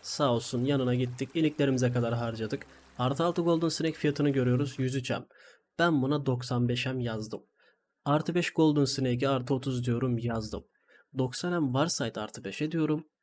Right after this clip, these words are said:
Bunu da yazdım. İki parça artı altı çitinimiz var göğüslük biliyorsunuz. Bunlara da yirmi beş artı yirmi beş yazdım. İki yüz altmış beş M.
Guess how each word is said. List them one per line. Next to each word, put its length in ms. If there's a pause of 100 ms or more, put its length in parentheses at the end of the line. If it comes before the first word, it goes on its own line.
(100)
Bunu 200
da 100
yazdım. 460 (280)
İki 180
parça 320
artı 200
altı 200
çitinimiz 500
var 100
göğüslük 460
biliyorsunuz. 560 (300)
Bunlara 380
da 60
yirmi 400
beş 180
artı 220
yirmi 320
beş 240
yazdım. 380 (360)
İki 240
yüz 240
altmış 400
beş 180
M. 80